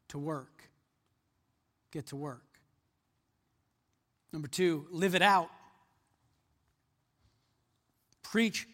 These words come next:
the gospel, because the gospel is the power of God and the salvation for everyone who believes. Faith comes by hearing, and hearing by the word of God. But live it out.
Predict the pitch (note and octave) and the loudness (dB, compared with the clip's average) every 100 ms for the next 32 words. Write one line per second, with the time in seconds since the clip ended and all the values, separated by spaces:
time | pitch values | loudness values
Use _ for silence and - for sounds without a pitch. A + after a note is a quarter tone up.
0 | - F3 F3+ G3 G3 - D3 C#3+ D3 D#3 | -6 0 4 4 4 -2 -8 -6 -6 -6
1 | D3 D3 E3+ F3 F3 F3 F3 D3 C#3 F3 | -6 -4 -4 -4 -10 -12 -10 -10 -6 -4
2 | F3 E3+ D#3 E3 D#3+ D#3+ C#3+ C#3 D3 D#3 | -4 -6 -8 -4 -4 -4 -10 -10 -8 -8
3 | D3 C#3+ D3+ D3+ C#3+ C3 B2 B2+ B2 A#2+ | -8 -10 -10 -10 -10 -10 -10 -10 -10 -10
4 | G#2 - - - - _ _ _ _ - | -14 -20 -20 -18 -20 _ _ _ _ -16
5 | - A3 A3 F3+ - - F#3 F3 D3 C#3+ | 0 2 2 -2 -10 -6 -4 -4 -2 -2
6 | C3 A2 D3+ C3 B2 B2 B2 D3+ D3+ C#3 | -4 -6 -6 -6 -8 -12 -8 -6 -6 -6
7 | A2+ - _ _ _ _ _ _ _ _ | -12 -18 _ _ _ _ _ _ _ _
8 | - B2+ C3 C3+ B2 B2 A2 - - _ | -14 -10 -8 -8 -8 -10 -10 -16 -20 _
9 | _ _ _ _ _ _ _ _ _ _ | _ _ _ _ _ _ _ _ _ _
10 | _ _ _ _ D3+ D#3 E3 E3+ D#3 B2+ | _ _ _ _ -10 -8 -2 -2 -2 -6
11 | G2+ - - | -10 -14 -20